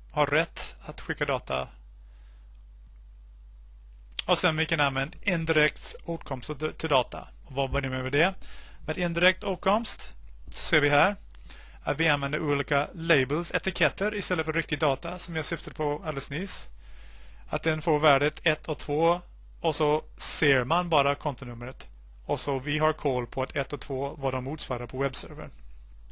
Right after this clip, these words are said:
Så att ingen kan manipulera och skicka med, eh, en påhittad, eh, kontonummer och komma åt någon annans. Och då i detta fall, om vi hade en etta och en tvåa, så skulle det vara en array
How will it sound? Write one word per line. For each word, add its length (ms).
Så 140
att 100
ingen 320
kan 140
manipulera 640
och 140
skicka 280
med, 420
eh, 340
en 100
påhittad, 840
eh, 80
kontonummer 640
och 60
komma 180
åt 160
någon 80
annans. 440
Och 100
då 180
i 40
detta 240
fall, 420
om 100
vi 80
hade 140
en 80
etta 160
och 40
en 80
tvåa, 420
så 160
skulle 200
det 100
vara 280
en 140
array 500